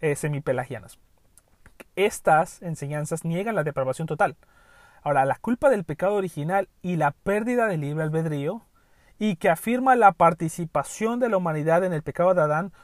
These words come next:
solo hasta el grado de darle una tendencia al pecado, pero no una naturaleza pecaminosa. Es decir, si tú indagas, y, y esto es cierto como, como exarminiano, por así decirlo, em, te enseñan que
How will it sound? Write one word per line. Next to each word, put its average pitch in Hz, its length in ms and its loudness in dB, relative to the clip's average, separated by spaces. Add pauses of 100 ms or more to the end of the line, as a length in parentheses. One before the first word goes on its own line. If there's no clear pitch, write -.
solo 262 540 4
hasta 185 240 2
el 160 100 0
grado 208 280 4
de 190 120 0
darle 185 380 2
una 196 200 -2
tendencia 160 640 -4
al 180 80 -2
pecado, 143 520 -8 (420)
pero 156 220 2
no 156 100 -2
una 180 180 -4
naturaleza 143 480 -4
pecaminosa. 180 600 -6 (680)
Es 170 120 -2
decir, 175 300 -4
si - 140 -10
tú 160 180 -8
indagas, 160 800 0 (400)
y, - 180 -20
y 160 200 -4
esto - 200 -4
es 151 80 -2
cierto 156 380 -6
como, 143 360 -8
como 143 300 -6
exarminiano, 139 800 -8
por 160 160 -8
así 151 140 -10
decirlo, 160 460 -8 (520)
em, 147 260 -6 (1120)
te 160 220 -2
enseñan 190 640 -4
que 156 340 -6